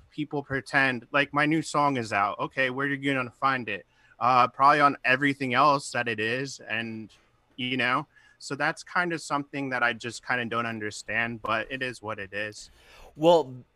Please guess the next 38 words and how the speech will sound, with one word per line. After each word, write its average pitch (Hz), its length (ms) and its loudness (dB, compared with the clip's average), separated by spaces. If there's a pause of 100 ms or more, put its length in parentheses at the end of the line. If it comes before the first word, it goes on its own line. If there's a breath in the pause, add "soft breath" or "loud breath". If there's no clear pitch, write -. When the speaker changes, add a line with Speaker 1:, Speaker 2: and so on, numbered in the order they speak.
(200)
Speaker 2:
I, 143 160 2
I, 151 320 4 (300)
I 139 100 0
can 127 140 -8
tell 156 120 0
you 120 120 0
right 127 320 2
now, 101 460 -6 (180)
'cause, 131 240 -6
I 131 120 2
mean, 131 180 -2
I 135 80 0
have 135 280 4
a, 117 180 0
a 98 120 -4
twenty-year-old 107 560 -4
daughter, 87 420 -4 (520 soft breath)
and 135 520 0 (220)
getting 180 280 -4
them 170 200 -2
to 123 360 -4 (520)
type 185 340 -2 (260)
anything 233 640 0
into 196 520 0
Google 135 640 -2 (420 soft breath)
is 175 200 0
a 160 100 2
fucking 180 480 -2
challenge. 135 600 -4 (240 loud breath)
Like, 147 140 4
she'll 240 240 4
ask 208 220 4
me 196 100 0
something, 135 300 -2
she'll 160 160 -6
be 175 60 0
like, 139 200 2
"Dad, 101 400 0